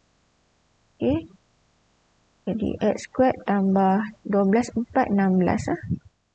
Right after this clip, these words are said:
Okey, lepas tu ini boleh bawa pergi ke sebelah. Darab dengan negatif one. Tembak sana. Okey, Y squared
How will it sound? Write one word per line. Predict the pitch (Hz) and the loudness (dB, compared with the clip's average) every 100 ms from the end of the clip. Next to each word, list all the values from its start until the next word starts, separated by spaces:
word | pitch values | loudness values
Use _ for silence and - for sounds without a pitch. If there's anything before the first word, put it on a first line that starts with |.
| _ _ _ _ _ _ _ - | _ _ _ _ _ _ _ -12
Okey, | - - 233 214 | -12 -4 2 2
lepas | 208 226 233 - _ | 2 0 -4 -6 _
tu | 262 302 | 4 4
ini | 226 226 220 277 | 4 4 6 6
boleh | 226 214 220 | 6 6 6
bawa | 208 208 220 233 | 6 6 6 4
pergi | - 196 208 - | 4 2 4 6
ke | 240 370 - _ | 8 8 4 _
sebelah. | - 202 190 180 208 - - | -8 0 2 2 0 -8 -10
Darab | 185 190 214 | -4 -4 -4
dengan | 190 185 185 | -4 -4 -4
negatif | 185 190 208 | -4 -6 -6
one. | 190 180 202 - _ _ | -4 -4 -8 -14 _ _
Tembak | - 180 190 - | -10 -6 -4 -4
sana. | 185 185 202 208 - _ _ _ | -6 -6 -8 -10 -18 _ _ _
Okey, | 247 240 254 208 | -8 0 4 6
Y | 196 208 226 240 | 6 6 6 2
squared | - 262 269 | 0 4 4